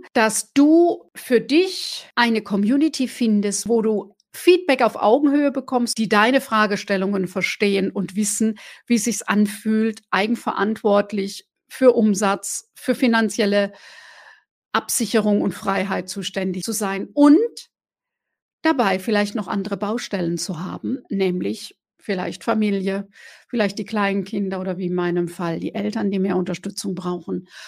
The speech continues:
oder ein aufwendiges Hobby oder, oder. Wie wirst du all diesen Dingen gerecht?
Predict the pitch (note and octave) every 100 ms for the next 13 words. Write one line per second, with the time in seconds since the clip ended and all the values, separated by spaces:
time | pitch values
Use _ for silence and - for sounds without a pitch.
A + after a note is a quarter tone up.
0 | - A#3 A3+ G#3 - F#3 F#3+ - F#3+ F#3
1 | F3+ E3+ - F#3 G3 F#3 - - A3 F#3
2 | - G#3+ A3+ A3+ A3+ - - _ F#3+ B3+
3 | D4 C#4+ C#4 - A3 A#3+ A3+ G#3+ G3+ F#3+
4 | F#3+ F3+ F3+ F#3+ E4 - -